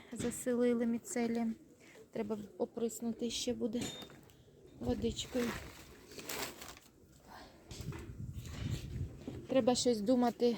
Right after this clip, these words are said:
з водою, бо у нас шланга йде з літньої кухні, її треба закривати. От, напевно, і буде воду непонятно як носити.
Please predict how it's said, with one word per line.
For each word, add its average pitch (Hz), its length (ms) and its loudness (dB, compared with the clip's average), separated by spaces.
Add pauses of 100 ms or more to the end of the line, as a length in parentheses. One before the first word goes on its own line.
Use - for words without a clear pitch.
(140)
з 220 180 4
водою, 185 600 10 (640)
бо 196 100 6
у 202 60 8
нас 220 260 8
шланга 208 640 4 (800)
йде 190 360 10
з 190 280 4
літньої 202 380 6
кухні, 196 480 2 (120)
її 202 220 8
треба 208 340 6
закривати. 214 680 2 (1120)
От, 190 320 0 (380)
напевно, 202 640 6 (140)
і 208 60 -2
буде 220 360 6 (1120)
воду 202 400 12
непонятно 196 600 6
як 196 320 6
носити. 202 600 4